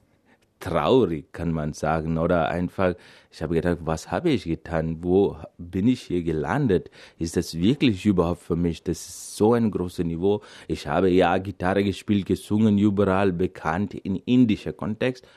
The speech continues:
aber ich sitze hier, hier mit dieser großen Musikern und so, die sind alle Prodigies, Pr-, Child Prodigy, ähm, die sind Kinder Prodigies und so, die sind hier.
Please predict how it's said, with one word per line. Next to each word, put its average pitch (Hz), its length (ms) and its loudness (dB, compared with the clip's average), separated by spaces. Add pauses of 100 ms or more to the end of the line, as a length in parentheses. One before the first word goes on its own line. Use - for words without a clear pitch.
(100)
aber 87 180 0
ich 85 120 0
sitze 98 300 -2
hier, 80 300 0
hier 87 440 2
mit 98 180 -2
dieser 87 240 -2
großen 92 420 -4
Musikern 107 600 0
und 98 140 -2
so, 95 260 -4 (360)
die 87 80 -2
sind 90 200 -4
alle 82 180 2
Prodigies, 101 920 0
Pr-, - 160 -18 (100)
Child 92 380 0
Prodigy, 92 600 0 (360)
ähm, 82 320 -2
die 82 100 -4
sind 85 320 -4
Kinder 98 260 2
Prodigies 90 540 0
und 87 220 -2
so, 90 160 -2
die 85 180 -2
sind 85 320 -6
hier. 98 260 0